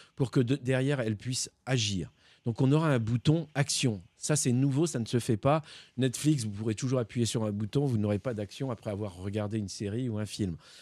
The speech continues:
Euh, l'autre idée aussi, c'est de faire en sorte que cette plateforme, euh, ait une empreinte carbone la plus basse possible. On va pas prendre le vélo <laughs> et,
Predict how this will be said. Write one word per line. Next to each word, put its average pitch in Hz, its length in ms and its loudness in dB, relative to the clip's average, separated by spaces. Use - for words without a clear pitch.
Euh, 107 260 4
l'autre 143 340 4
idée 135 220 4
aussi, 123 320 0
c'est 123 200 -2
de 107 260 2
faire 151 220 0
en 143 80 0
sorte - 260 -6
que 135 100 -2
cette 123 240 -4
plateforme, 151 560 0
euh, 107 200 0
ait 123 180 0
une 120 300 -4
empreinte 117 420 -4
carbone 123 640 0
la 110 100 0
plus 110 200 -4
basse 139 260 2
possible. 101 500 -2
On 95 60 -4
va 95 140 2
pas 131 160 6
prendre 131 260 4
le 123 80 10
vélo 123 480 8
<laughs> - 40 -4
et, 117 120 2